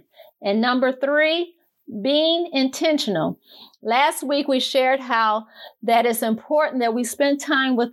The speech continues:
God on a daily basis through his word or the Bible, that this is a great way to know God intimately. And this is the one needed thing, praise God. And once we do this, then our lives would change for the better.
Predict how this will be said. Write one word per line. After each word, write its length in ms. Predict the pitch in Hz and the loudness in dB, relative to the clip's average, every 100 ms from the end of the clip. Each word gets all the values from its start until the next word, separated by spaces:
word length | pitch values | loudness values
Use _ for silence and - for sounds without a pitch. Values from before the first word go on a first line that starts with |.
| 233 | -2
God 300 | 233 240 254 | 0 0 0
on 120 | 247 | -2
a 140 | 247 | -4
daily 320 | 240 277 381 262 | 0 0 0 0
basis 540 | 196 202 202 180 - | 0 0 -2 -6 -4
through 240 | 226 240 | -2 0
his 160 | 233 196 | 0 0
word 420 | 196 214 247 269 | 0 2 2 0
or 80 | 233 | 0
the 100 | 202 | -2
Bible, 580 | 190 202 214 247 294 - _ _ _ - - | 0 0 0 0 -4 -6 _ _ _ -18 -4
that 180 | 226 240 | -2 0
this 200 | 294 285 | 0 0
is 100 | 226 | -2
a 80 | 214 | -2
great 420 | 208 226 277 285 | 0 2 2 0
way 560 | 220 226 262 233 202 196 _ - | -6 -2 0 2 0 -6 _ -6
to 160 | 247 | -2
know 500 | 226 226 240 294 254 | 0 0 2 2 0
God 340 | 220 214 226 226 | 0 0 0 0
intimately. 800 | 285 392 403 220 190 175 - 254 - - - | -2 -2 0 -2 0 -2 -2 -4 -8 -12 -4
And 280 | 233 196 | -2 0
this 300 | 208 339 349 - | 2 0 -2 -6
is 500 | 277 330 277 233 240 | -2 0 2 0 -2
the 120 | 220 | 0
one 500 | 202 196 214 220 240 | 0 2 2 2 2
needed 400 | 226 220 247 247 | 2 2 0 -2
thing, 360 | 330 370 247 180 | -2 0 0 -2
praise 400 | - 226 233 226 | 0 0 0 -2
God. 380 | 226 220 233 247 - - - - | 0 2 2 -2 -10 -16 -8 -2
And 180 | 233 220 | 0 2
once 280 | 330 359 | 2 0
we 180 | 311 269 | 0 0
do 240 | 247 277 262 | 0 0 2
this, 280 | 339 320 | 2 2
then 160 | 269 254 | 0 2
our 160 | 240 240 | 2 2
lives 420 | 254 277 311 302 | 0 2 0 0
would 140 | 233 | -2
change 640 | 226 - 294 294 247 254 - | -2 -2 0 2 2 0 -2
for 120 | 254 | -2
the 80 | 233 | 0
better. 440 | 302 330 170 | 0 0 -2